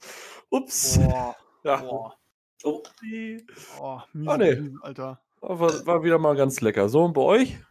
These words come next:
Speaker 2: Boah,
Speaker 3: Ja,
Speaker 2: ich kann nicht so
Speaker 3: ähm,
Speaker 2: viel.
Speaker 3: Samstag Daydrinking und davor den Freitag halt mit einem Kollegen bis <laughs> vier Uhr. Ja,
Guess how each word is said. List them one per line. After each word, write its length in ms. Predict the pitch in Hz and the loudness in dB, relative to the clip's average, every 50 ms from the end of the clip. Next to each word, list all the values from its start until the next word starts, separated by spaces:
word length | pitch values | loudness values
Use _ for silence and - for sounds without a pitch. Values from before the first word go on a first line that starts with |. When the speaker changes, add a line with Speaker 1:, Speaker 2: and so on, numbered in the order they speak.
| _ _ _ _ _ _ _ _ _ _ _ _ _ _ _ _ _ _ _ _ _ | _ _ _ _ _ _ _ _ _ _ _ _ _ _ _ _ _ _ _ _ _
Speaker 2:
Boah, 160 | _ 107 151 | _ -10 -8
Speaker 3:
Ja, 140 | 151 170 165 | -6 -6 -4
Speaker 2:
ich 80 | 160 160 | -4 -4
kann 120 | 156 143 | -4 -4
nicht 60 | 139 147 | -4 -4
so 60 | 143 139 | -4 -6
Speaker 3:
ähm, 100 | 127 127 127 | -6 -8 -10
Speaker 2:
viel. 40 | 123 | -8
Speaker 3:
Samstag 420 | 131 - 147 - - 151 143 - | -6 -4 -4 -4 -4 -6 -8 -6
Daydrinking 640 | - 147 160 160 180 185 190 196 190 196 202 202 196 175 | -6 -6 -6 -4 -6 -6 -8 -8 -8 -10 -10 -8 -8 -8
und 140 | 147 127 | -8 -6
davor 240 | 139 127 127 147 147 | -6 -6 -2 -2 0
den 100 | 147 147 143 | 0 0 -2
Freitag 360 | - 151 147 147 160 143 - | 0 0 0 0 -2 -2 -2
halt 280 | 147 143 139 143 - - | -2 -2 -2 -4 -8 -12
mit 180 | - - 127 131 | -10 -6 -6 -6
einem 320 | 139 131 131 135 135 131 | -6 -4 -6 -6 -8 -8
Kollegen 640 | - 143 139 135 139 143 139 139 135 135 135 135 135 - _ _ _ _ | -6 -6 -4 -4 -4 -2 -2 -2 -4 -4 -6 -10 -12 -18 _ _ _ _
bis 220 | - 147 143 143 - | -4 -2 -2 -2 -2
<laughs> 80 | - | -2
vier 300 | - 196 180 190 185 185 | 0 2 2 2 2 2
Uhr. 400 | 165 175 185 196 226 247 233 - - - - - _ _ _ _ _ _ _ _ _ - | 0 0 0 0 -2 -2 -6 -8 -14 -20 -20 -20 _ _ _ _ _ _ _ _ _ -8
Ja, 420 | - 143 147 151 147 - - - | -4 -2 -2 0 0 -2 -4 -8